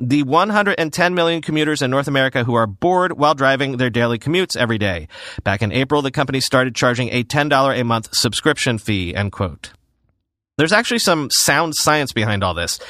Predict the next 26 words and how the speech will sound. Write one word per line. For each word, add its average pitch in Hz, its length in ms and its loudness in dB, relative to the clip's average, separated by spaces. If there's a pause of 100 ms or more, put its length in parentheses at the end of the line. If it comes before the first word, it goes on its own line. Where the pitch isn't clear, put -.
(500)
Studies 240 320 2
have 220 140 0
shown 160 440 2 (140)
that 127 280 2 (100)
what 131 160 2
are 139 80 0
known 147 200 0
as 127 220 0
alertness 165 720 -2
maintenance 147 500 -2
tasks - 720 -2 (840)
allow 185 380 4
you 175 480 0
to 147 320 0
focus 202 640 0
more 196 680 2 (300)
on 147 180 4
what 147 160 2
you're 143 140 0
doing 147 480 0
by 131 520 0 (600)
occupying 127 720 0
that 120 200 2
wandering, 143 680 2
distracted 135 760 0
part 135 380 0